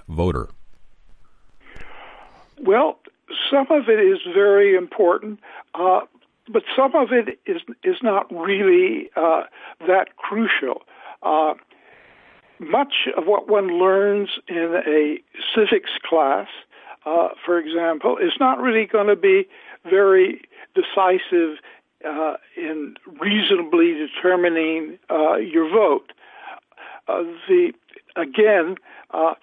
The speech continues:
Speaker 2: and, and you get a, a quite false impression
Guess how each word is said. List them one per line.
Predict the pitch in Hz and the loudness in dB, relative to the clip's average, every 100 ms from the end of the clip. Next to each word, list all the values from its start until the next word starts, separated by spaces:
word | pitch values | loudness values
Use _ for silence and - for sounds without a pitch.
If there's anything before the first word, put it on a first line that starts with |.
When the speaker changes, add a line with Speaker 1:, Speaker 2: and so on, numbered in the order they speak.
| - - - 247 - _ _ - | -18 -20 -20 -20 -20 _ _ -2
Speaker 2:
and, | 190 190 - | -2 0 -2
and | 190 185 | -2 0
you | 180 | 0
get | 262 254 | 2 2
a, | 196 - _ _ _ _ | 0 -4 _ _ _ _
a | - | -12
quite | - 254 240 - - | -2 0 0 -4 0
false | 254 269 269 - 453 | 2 2 0 -6 -8
impression | 220 190 - 247 233 - 135 160 | -12 -14 -4 -2 -2 -4 -4 -6